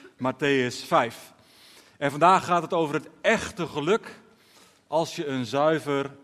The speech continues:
hart hebt. En in Mattheüs vijf vers acht staat het zo in verschillende vertalingen. De N B V eenentwintig staat:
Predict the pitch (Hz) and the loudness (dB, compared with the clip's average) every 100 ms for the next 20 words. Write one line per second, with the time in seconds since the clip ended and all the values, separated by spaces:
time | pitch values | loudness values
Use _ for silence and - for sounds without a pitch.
0 | _ _ 101 143 143 110 - - _ _ | _ _ -6 -6 -6 -12 -14 -20 _ _
1 | _ _ _ _ _ _ _ _ - 120 | _ _ _ _ _ _ _ _ -8 -4
2 | 135 135 147 143 - 156 147 139 - 156 | -4 -2 0 -2 -2 -2 -2 -4 -4 -4
3 | - - 139 127 - - - - - - | -4 -4 -4 -4 -14 -20 -20 -20 -20 -12
4 | 113 160 156 143 - 175 165 147 127 131 | 0 2 2 0 -4 -2 0 0 -4 -2
5 | 170 156 123 113 127 131 127 120 139 135 | 2 2 2 -2 -4 -4 -6 -6 -6 -4
6 | 135 135 113 156 147 131 147 139 143 | -4 -4 -4 -6 -6 -6 0 0 0